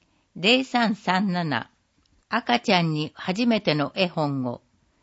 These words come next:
十二月ブックスタート。一組十分程度です。日時、十二月十七日水曜、十時から十一時三十分。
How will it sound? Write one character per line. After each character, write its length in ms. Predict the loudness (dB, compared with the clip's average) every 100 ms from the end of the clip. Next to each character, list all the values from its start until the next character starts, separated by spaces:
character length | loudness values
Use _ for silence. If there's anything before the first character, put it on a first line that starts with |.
| _ -8
十 320 | 0 2 4
二 140 | 4
月 300 | 2 0 0
ブ 120 | 0 -2
ッ 40 |
ク 260 | -2 -2 -2
ス 160 | -2
タ 140 | 0 0
ー 80 |
ト。 340 | -2 -8 -10 -12 _ _ _ _ _
一 240 | 0 0
組 340 | 2 0 0 0
十 160 | -2
分 400 | -2 -4 0 0
程 260 | 2 0 0
度 180 | 0 -4
で 140 | -6
す。 380 | -8 -16 _ _ _ _ -2
日 380 | -2 -2 -4
時、 280 | -4 -6 -6 _ _ _ -12
十 280 | -2 2 4
二 140 | 4
月 340 | 2 -2 -4 -2
十 260 | 0 2
七 320 | 2 2 2
日 380 | 0 -2 -4 -10
水 360 | -4 -2 0 0
曜、 340 | 0 0 -4 _ _ _ -8
十 300 | 0 2 2
時 120 | -2
か 160 | -2 0
ら 160 | 0
十 260 | 0 0 0
一 260 | 0 -4 -4
時 120 | -6
三 340 | -4 -2 -2
十 140 | -4 -6
分。 480 | _ -12 -12 -12